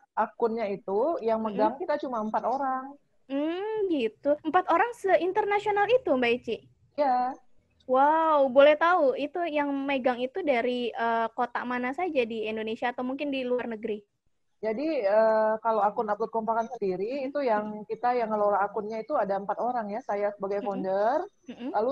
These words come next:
Speaker 1: saya ada tim tiga orang.
Speaker 2: Mm.
Speaker 1: Nah, tim saya itu Aulia Sari, itu di
Speaker 2: Mm.
Speaker 1: Samarinda.
Speaker 2: Mm.
Speaker 1: Lalu ada Mbak Vera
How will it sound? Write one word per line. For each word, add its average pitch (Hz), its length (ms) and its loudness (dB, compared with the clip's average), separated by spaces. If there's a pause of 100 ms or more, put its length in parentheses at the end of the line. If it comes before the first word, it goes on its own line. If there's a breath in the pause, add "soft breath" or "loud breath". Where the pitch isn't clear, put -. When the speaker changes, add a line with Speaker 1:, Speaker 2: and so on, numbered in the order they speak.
Speaker 1:
saya 262 240 2
ada 240 160 0
tim 285 240 -6
tiga 233 240 0
orang. 269 580 -4 (380)
Speaker 2:
Mm. 254 240 -14 (340)
Speaker 1:
Nah, 220 220 0
tim 226 160 -2
saya 226 240 -2
itu 226 180 -4
Aulia 226 460 0
Sari, 240 680 -4
itu 240 160 -10
di 233 200 -8 (420)
Speaker 2:
Mm. 226 80 -8
Speaker 1:
Samarinda. 214 880 -2 (240)
Speaker 2:
Mm. 269 340 -8 (340)
Speaker 1:
Lalu 233 360 -2 (440)
ada 208 360 0 (840)
Mbak 196 240 2
Vera 226 360 2